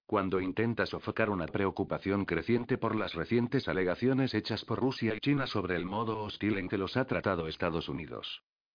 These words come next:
Pyongyang, Corea del Norte. En la actualidad, el desfile militar se había organizado para honrar a los diplomáticos visitantes. Estos habían llegado a Pyongyang para negociar los envíos de alimento que había restringido el vecino del sur de Corea del Norte.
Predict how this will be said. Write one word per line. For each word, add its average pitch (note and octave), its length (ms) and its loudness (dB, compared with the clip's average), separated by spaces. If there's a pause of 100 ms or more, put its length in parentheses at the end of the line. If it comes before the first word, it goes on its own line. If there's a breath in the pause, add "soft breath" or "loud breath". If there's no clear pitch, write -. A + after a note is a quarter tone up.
(520)
Pyongyang, A2+ 680 0 (140)
Corea A#2 360 4
del G#2+ 200 -2
Norte. - 400 -2 (260)
En F#2+ 220 0
la D#2+ 80 -2
actualidad, D2+ 580 -2 (320)
el G2+ 160 0
desfile G2+ 420 0
militar F#2 460 -2
se G#2+ 160 -2
había G2 300 0
organizado A2+ 580 0
para E2+ 220 0
honrar D#2+ 340 0
a G2+ 60 0
los E2+ 160 -2
diplomáticos F#2+ 720 0
visitantes. D2+ 800 -6 (440)
Estos A#2 380 0
habían F#2 320 0
llegado F#2 400 -2
a C#2+ 60 -4
Pyongyang A#2 540 2
para F#2 220 0
negociar A2 460 0
los G2+ 180 -2
envíos G2 360 -2
de D#2+ 100 -2
alimento F2 540 -2
que F#2 100 0
había F#2+ 240 0
restringido E2 720 -2
el F2+ 80 -2
vecino B2 460 0
del G#2 120 -2
sur C3+ 280 0
de A2+ 100 2
Corea A#2+ 340 2
del G#2+ 200 -2
Norte. - 400 -4